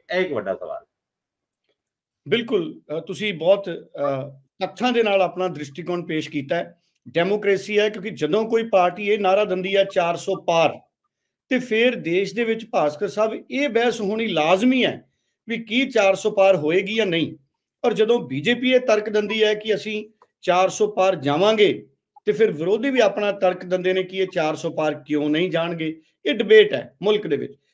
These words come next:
Speaker 2: ਮੈਂ ਦੋ ਗੱਲਾਂ ਹੋਰ ਇਸ, ਅ, ਅ, debate ਦੇ ਵਿੱਚ ਲਿਆਉਣਾ ਚਾਹੁੰਦਾ, ਭਾਸਕਰ ਸਾਹਿਬ, discussion 'ਚ।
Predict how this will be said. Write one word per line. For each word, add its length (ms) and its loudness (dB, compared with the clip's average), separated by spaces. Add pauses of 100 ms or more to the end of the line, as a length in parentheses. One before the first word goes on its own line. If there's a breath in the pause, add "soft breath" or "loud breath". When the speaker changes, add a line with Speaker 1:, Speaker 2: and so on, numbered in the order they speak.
(160)
Speaker 2:
ਮੈਂ 120 4
ਦੋ 180 2
ਗੱਲਾਂ 220 4
ਹੋਰ 440 2
ਇਸ, 240 -2
ਅ, 840 -2
ਅ, 20 -6
debate 420 0
ਦੇ 100 2
ਵਿੱਚ 180 -4
ਲਿਆਉਣਾ 280 -2
ਚਾਹੁੰਦਾ, 240 -2
ਭਾਸਕਰ 320 -6
ਸਾਹਿਬ, 220 -2
discussion 460 -8
'ਚ। 60 -20